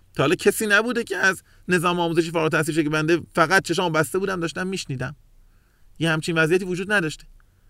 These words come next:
مگه می‌شه خوندن متن رو از فرایند یادگیری حذف کرد به بهانهٔ این که «آخه من یه آدمیم که بیشتر آدیتوری هستم»؟ راستش تستم دادم ها، اینه که دیگه نمیتونم بشینم بخونم.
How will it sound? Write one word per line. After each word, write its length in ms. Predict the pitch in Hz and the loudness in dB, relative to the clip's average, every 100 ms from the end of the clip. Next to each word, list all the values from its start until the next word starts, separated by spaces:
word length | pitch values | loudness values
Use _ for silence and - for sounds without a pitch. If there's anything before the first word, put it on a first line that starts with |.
| - _ - - - - _ 135 | -20 _ -20 -20 -20 -20 _ -2
مگه 260 | 147 208 | 0 0
می‌شه 540 | 208 208 269 269 - 220 | -2 -4 -4 -4 0 -2
خوندن 480 | 202 190 185 180 | -2 -2 -2 -2
متن 460 | 180 170 165 165 - | 0 2 2 0 -2
رو 340 | 165 165 131 - _ - | 2 2 2 -4 _ -4
از 220 | 160 - | -4 0
فرایند 560 | 170 160 160 160 156 | 0 2 2 2 0
یادگیری 580 | 160 160 151 143 156 156 | 4 4 2 0 2 4
حذف 520 | 156 156 160 151 - | 2 4 4 4 -4
کرد 340 | - 160 151 139 | 0 4 4 2
به 80 | 156 | 0
بهانهٔ 540 | 151 160 160 156 156 | 0 -2 -2 -2 -2
این 200 | 151 151 | -2 -2
که 140 | 156 - | -4 -4
«آخه 220 | 160 175 | -4 -4
من 200 | 160 160 | -4 0
یه 120 | 160 | 0
آدمیم 560 | 143 147 143 151 147 147 | 0 -2 -2 -2 -2 -2
که 100 | 160 | -2
بیشتر 240 | 143 165 | 0 -2
آدیتوری 500 | 156 160 147 147 156 | 0 0 0 -2 -2
هستم»؟ 400 | 196 160 - 139 | -2 -6 -6 -4
راستش 520 | 135 131 139 131 151 _ _ - | -4 -4 -2 -2 -2 _ _ -4
تستم 360 | 202 - 208 | -2 2 0
دادم 260 | 180 185 180 | 2 0 0
ها، 220 | 147 147 _ _ - - - - | -2 -6 _ _ -20 -20 -20 -14
اینه 120 | 190 | -8
که 80 | 196 | -4
دیگه 140 | 185 202 | -2 0
نمیتونم 460 | 208 185 139 120 | 0 -2 -2 -2
بشینم 340 | 113 107 107 101 | -2 -4 -4 -4
بخونم. 360 | 98 95 78 | -4 -6 -12